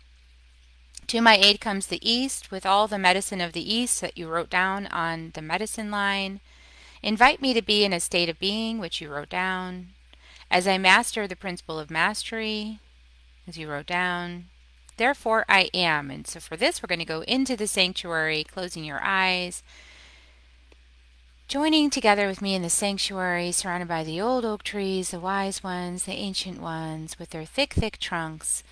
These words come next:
and their roots stretching deep into the earth underneath us, their branches reaching high overhead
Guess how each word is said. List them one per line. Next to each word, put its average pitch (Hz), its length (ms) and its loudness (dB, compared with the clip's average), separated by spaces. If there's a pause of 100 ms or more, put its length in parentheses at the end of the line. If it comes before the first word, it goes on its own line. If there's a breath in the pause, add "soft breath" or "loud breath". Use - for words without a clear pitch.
(400 soft breath)
and 196 160 -4
their 202 160 -2
roots 220 420 -2
stretching 175 400 -8
deep 247 360 -4
into 214 180 -8
the 196 180 -6
earth 180 180 -6
underneath 170 520 -6
us, 175 320 -2
their 160 160 -10
branches 185 460 -8
reaching 156 260 -12
high 208 320 -8
overhead 156 800 -8